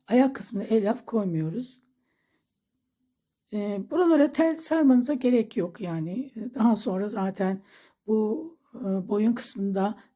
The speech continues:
dört tane tel birleşecek. İki tane ayakların, iki tane kolların teli olacak arkadaşlar. Ondan sonra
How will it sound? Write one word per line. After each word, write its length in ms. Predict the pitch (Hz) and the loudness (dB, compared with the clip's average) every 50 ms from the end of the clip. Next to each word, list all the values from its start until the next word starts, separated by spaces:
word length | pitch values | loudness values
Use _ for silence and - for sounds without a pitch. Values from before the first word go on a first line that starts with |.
| - | 2
dört 220 | 214 240 254 254 - | 4 4 4 4 0
tane 320 | 202 196 196 196 208 202 | -2 0 0 0 -2 -4
tel 300 | - - 208 208 196 - | -4 -2 -2 -2 -2 -2
birleşecek. 720 | 196 196 180 185 190 190 - - - - 220 196 196 - _ _ _ - - _ _ _ _ | -2 -2 2 2 0 0 0 -2 0 0 0 0 0 -6 _ _ _ -20 -20 _ _ _ _
İki 200 | - - - 254 | -18 -12 -10 -4
tane 300 | 247 226 220 202 208 202 | 0 2 2 2 2 0
ayakların, 760 | 208 175 185 196 202 202 202 - - 190 175 180 202 247 247 - _ _ _ _ _ _ _ | 0 0 0 2 0 0 -2 -6 -6 -4 -4 -2 -2 -4 -6 -8 _ _ _ _ _ _ _
iki 200 | - - - 254 | -8 0 0 2
tane 400 | 247 233 214 202 202 202 202 196 | 4 4 2 2 0 -2 -4 -4
kolların 580 | - 226 196 196 202 196 190 185 190 185 185 _ _ _ _ _ _ _ | -2 0 0 2 2 2 2 2 2 0 -2 _ _ _ _ _ _ _
teli 260 | - 208 175 165 180 | -2 -2 -2 -2 -2
olacak 440 | 170 170 170 165 165 - 175 165 - | -4 -4 -6 -6 -6 -6 -4 0 0
arkadaşlar. 720 | 175 170 175 170 175 165 185 170 - - 262 349 381 - _ _ _ _ _ _ _ _ _ _ _ | 0 0 0 0 0 0 2 0 2 0 0 -2 -2 -6 _ _ _ _ _ _ _ _ _ _ _
Ondan 460 | 185 190 277 277 254 214 214 214 247 | -10 -8 -6 -2 0 0 2 2 0
sonra 440 | 254 - 233 202 208 208 254 311 | 0 -2 -2 0 0 0 0 -2